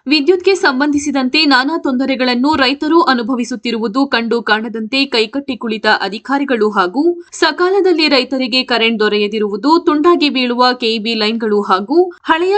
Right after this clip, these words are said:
ಕಬ್ಬಿಣದ ಕಂಬಗಳ ಬದಲಾವಣೆ, ರೈತರ ಸಂಪರ್ಕಕ್ಕೆ ಕೆಇಬಿ ಅಧಿಕಾರಿಗಳು ಸರಿಯಾಗಿ ಸ್ಪಂದಿಸುತ್ತಿಲ್ಲ. ಹೀಗೆ ಇನ್ನು ಮುಂತಾದ ಹಲವು ಸಮಸ್ಯೆಗಳನ್ನು ಮುಂದಿಟ್ಟುಕೊಂಡು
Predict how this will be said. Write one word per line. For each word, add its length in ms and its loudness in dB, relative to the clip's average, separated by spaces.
ಕಬ್ಬಿಣದ 440 0
ಕಂಬಗಳ 440 0
ಬದಲಾವಣೆ, 640 0
ರೈತರ 300 4
ಸಂಪರ್ಕಕ್ಕೆ 580 -2
ಕೆಇಬಿ 360 2
ಅಧಿಕಾರಿಗಳು 600 -2
ಸರಿಯಾಗಿ 440 0
ಸ್ಪಂದಿಸುತ್ತಿಲ್ಲ. 720 -2
ಹೀಗೆ 180 4
ಇನ್ನು 220 6
ಮುಂತಾದ 340 2
ಹಲವು 280 -2
ಸಮಸ್ಯೆಗಳನ್ನು 760 0
ಮುಂದಿಟ್ಟುಕೊಂಡು 680 2